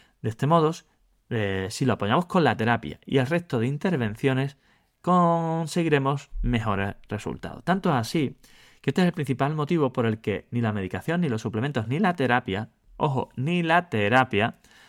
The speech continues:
deberían suspenderse durante los periodos vacacionales como el verano, festivos, fines de semana, simal-, similares,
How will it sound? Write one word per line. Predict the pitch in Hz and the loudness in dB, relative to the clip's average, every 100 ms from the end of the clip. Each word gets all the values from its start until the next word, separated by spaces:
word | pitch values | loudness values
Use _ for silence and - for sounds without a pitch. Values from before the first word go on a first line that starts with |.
| - _ - | -20 _ -2
deberían | 127 117 160 | 0 4 2
suspenderse | 175 175 - 120 120 151 170 - 180 | 2 0 -2 -2 2 2 2 0 0
durante | 180 135 113 | 0 0 -2
los | 110 | -4
periodos | 110 107 147 | 0 0 2
vacacionales | 156 120 110 110 104 117 147 | 0 -2 -4 -4 -2 0 -2
como | - 123 | -2 -2
el | 101 | -2
verano, | 92 113 135 139 143 | 0 0 0 0 -4
festivos, | - 98 - 131 139 139 | -6 -8 -2 0 2 0
fines | - 107 | 0 -4
de | 101 | -4
semana, | 98 107 120 131 135 | -4 0 2 2 0
simal-, | - 110 107 113 | -2 -2 -2 -4
similares, | - - 104 98 101 - | -8 -8 -4 -2 -4 -10